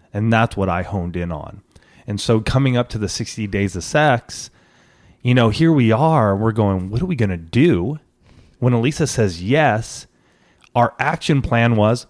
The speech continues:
"Okay, we're gonna have sex once a day." And having done that and taken action, and this is the key, folks, you gotta be willing to take the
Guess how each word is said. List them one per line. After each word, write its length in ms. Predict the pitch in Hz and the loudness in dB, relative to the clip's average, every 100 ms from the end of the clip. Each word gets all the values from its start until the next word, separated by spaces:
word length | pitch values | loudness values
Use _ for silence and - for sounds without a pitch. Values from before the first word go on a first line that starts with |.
| _ | _
"Okay, 280 | 95 117 190 | -4 0 2
we're 140 | 117 | 2
gonna 120 | 113 117 | 0 0
have 180 | 135 | 0
sex 320 | - 170 139 - | 0 -2 -2 -4
once 220 | 98 - | -4 0
a 60 | |
day." 380 | 143 202 - - _ _ _ _ _ _ _ - _ | 0 0 -2 -10 _ _ _ _ _ _ _ -20 _
And 440 | 143 135 135 131 - _ _ _ _ _ _ _ | 4 4 4 0 -10 _ _ _ _ _ _ _
having 480 | - - 190 214 147 | -6 0 2 4 4
done 340 | 127 151 170 | 4 2 2
that 640 | 110 85 62 - _ - - _ _ _ | 0 -4 -8 -16 _ -20 -20 _ _ _
and 220 | 165 131 - _ - | 0 0 -4 _ -8
taken 540 | - 190 175 185 170 - _ | -2 -2 0 0 -2 -6 _
action, 720 | 123 139 - - 113 - - - _ _ _ | -8 -6 -6 -8 -8 -10 -14 -20 _ _ _
and 200 | - 147 | 0 2
this 200 | 135 165 | 2 0
is 260 | 180 165 151 | 0 -2 0
the 120 | 151 | -2
key, 560 | 143 - - 175 170 120 | -2 -8 -6 -2 0 -2
folks, 680 | - 101 107 - - - - _ _ _ | -2 0 0 -2 -12 -16 -16 _ _ _
you 220 | 127 120 - | -6 -6 0
gotta 300 | 131 156 170 | 2 4 2
be 160 | 156 | 2
willing 340 | 139 139 143 139 | 2 4 4 2
to 80 | |
take 540 | 110 - - 151 151 - | -2 -6 -2 -2 -4 -8
the 180 | 165 | -8